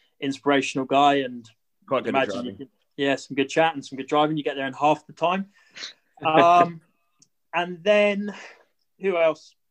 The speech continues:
Speaker 1: Ah, you gotta take, you gotta take your significant other. So I take my, my girlfriend Leslie. She's
Speaker 2: Take Leslie.
Speaker 1: pretty good, pretty good banter, pretty good chat. Um, yeah, there we are.
Speaker 2: Yeah, fair enough.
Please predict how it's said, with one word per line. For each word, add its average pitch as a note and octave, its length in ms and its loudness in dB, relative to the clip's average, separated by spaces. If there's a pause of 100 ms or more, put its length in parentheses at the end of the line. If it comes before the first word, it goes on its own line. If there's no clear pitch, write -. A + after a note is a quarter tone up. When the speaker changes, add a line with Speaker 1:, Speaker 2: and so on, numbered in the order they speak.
(420)
Speaker 1:
Ah, C#3 200 -8
you C3+ 120 -16
gotta C#3+ 200 -6
take, C#3+ 360 -10
you C3 80 -20
gotta C#3 180 -6
take C#3 140 -10
your C3 80 -14
significant D3+ 520 -6
other. D#3 340 0
So - 240 -4
I - 20 0
take C3+ 260 -6
my, C3+ 240 -2 (320)
my C#3 260 -4 (300)
girlfriend D#3+ 320 -2
Leslie. D3 360 0 (200)
She's - 220 -6
Speaker 2:
Take C#3+ 100 -2
Leslie. B2+ 460 -4
Speaker 1:
pretty D#3 180 6
good, C#3+ 160 0 (140)
pretty E3 160 4
good C#3 160 -2
banter, E3+ 420 0 (400)
pretty E3+ 160 -4
good D#3 160 -4
chat. F#3+ 260 -2 (520)
Um, E3+ 420 -6 (400)
yeah, A3+ 200 -2 (360)
there C#3+ 140 -6
we D#3 80 0
are. G#3+ 100 2 (480)
Speaker 2:
Yeah, G2+ 140 -8
fair F#2+ 160 -4
enough. F2 240 -10